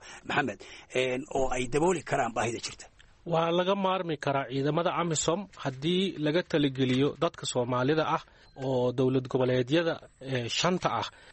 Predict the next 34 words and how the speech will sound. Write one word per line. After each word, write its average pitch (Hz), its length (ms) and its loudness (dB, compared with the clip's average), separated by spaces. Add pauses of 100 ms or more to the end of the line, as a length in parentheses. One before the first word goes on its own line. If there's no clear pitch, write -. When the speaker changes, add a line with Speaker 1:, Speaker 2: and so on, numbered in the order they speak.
(120)
Speaker 2:
laga 135 320 2
qoro 139 320 -2
ciidamo. 143 360 2 (140)
Ciidamadii 156 520 4
toban 170 220 2
iyo 151 60 -2
siddeedii 147 440 0
kun 139 200 -2
oo 127 80 2
askari, 147 400 0 (420)
shirkii 175 600 0
U 202 80 4
K 139 200 2
ka 135 120 -2
dhacaya 139 380 2
madaxda 147 260 2
dowlad 131 300 2
goboleedyada, 131 360 4
dowlad 143 220 4
federaalk 135 240 0
ay 123 140 -2
yeelanayeen 135 500 2
oo 131 80 0
national 147 360 2
security 170 460 0
ka 147 120 2
ahaa. 95 280 -2 (360)
Haddii 139 380 0
siyaasaddaas 156 640 2
dib 156 160 -4
loo 165 200 4
soo 151 200 2
celinayo, 135 600 2
ciidamo 143 460 2